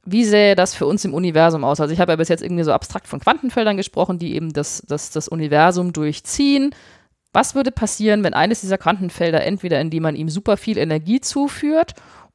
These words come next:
oder indem es, äh, den, d-, d-, den Tunneleffekt anwendet und sagt, „Tschüss, äh, ab ins Minimum“, was würde dann im Universum passieren? Was passieren würde ist, wenn das an einer Stelle im Raum passiert, dann wollen alle anderen auch.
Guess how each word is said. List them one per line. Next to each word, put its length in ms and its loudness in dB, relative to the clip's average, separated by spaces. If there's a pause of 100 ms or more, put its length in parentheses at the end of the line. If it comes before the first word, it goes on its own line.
(120)
oder 580 4
indem 340 0
es, 220 -2
äh, 460 -6
den, 680 -10
d-, 140 -10
d-, 180 -12
den 300 -8
Tunneleffekt 760 -4
anwendet 480 0
und 140 -6
sagt, 180 -4
„Tschüss, 680 2
äh, 260 2
ab 160 2
ins 140 -6
Minimum“, 440 0 (440)
was 200 -2
würde 140 0
dann 160 4
im 100 0
Universum 540 2
passieren? 520 -8 (440)
Was 140 -4
passieren 420 0
würde 200 2
ist, 640 2
wenn 180 0
das 120 0
an 120 -2
einer 360 2
Stelle 300 -2
im 140 -2
Raum 260 0
passiert, 580 -6 (1000)
dann 160 -8
wollen 180 4
alle 240 4
anderen 400 0
auch. 360 -2